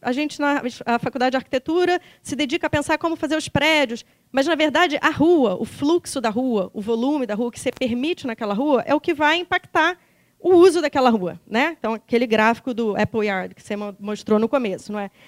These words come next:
E isso, para as mulheres, é algo fundamental também. Então, quando a gente permite ruas com velocidades mais altas, com fluxos mais al-, é, mais mais constante de carro, com um monte de vaga de estacionamento, a gente tá tirando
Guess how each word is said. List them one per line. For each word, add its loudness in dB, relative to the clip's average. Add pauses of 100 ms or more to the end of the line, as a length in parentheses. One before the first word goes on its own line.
(320)
E 6
isso, 2
para 2
as 4
mulheres, 4
é 2
algo 2
fundamental 0
também. 2
Então, -2
quando 0
a 2
gente 0
permite 2
ruas 0
com -2
velocidades 0
mais 0
altas, 0
com -4
fluxos -8
mais 0
al-, -2
é, 0
mais -4 (360)
mais -4
constante 0
de -4
carro, 2
com 0
um 6
monte 2
de -4
vaga 0
de -12
estacionamento, -4
a 2
gente 0
tá 0
tirando 2